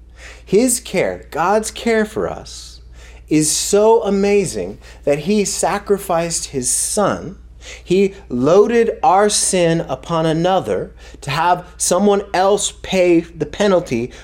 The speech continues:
for our misdeeds because he loves us.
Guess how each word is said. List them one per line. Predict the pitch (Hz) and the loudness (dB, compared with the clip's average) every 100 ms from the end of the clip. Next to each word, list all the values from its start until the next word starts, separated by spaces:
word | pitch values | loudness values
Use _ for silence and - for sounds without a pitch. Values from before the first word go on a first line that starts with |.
| - | -12
for | - 160 156 | -2 0 0
our | 151 170 202 | 2 2 2
misdeeds | 190 185 - 117 151 139 90 78 - - - - - - - - - - - - - - - - - - - - - - - | 2 0 -2 -2 0 0 0 -10 -18 -18 -20 -20 -20 -20 -20 -20 -20 -20 -20 -20 -20 -20 -20 -20 -20 -20 -20 -20 -20 -20 -14
because | - 110 107 | -8 -8 -6
he | 104 | -8
loves | 131 160 117 78 | -6 -6 -6 -14
us. | - - - - | -18 -18 -18 -18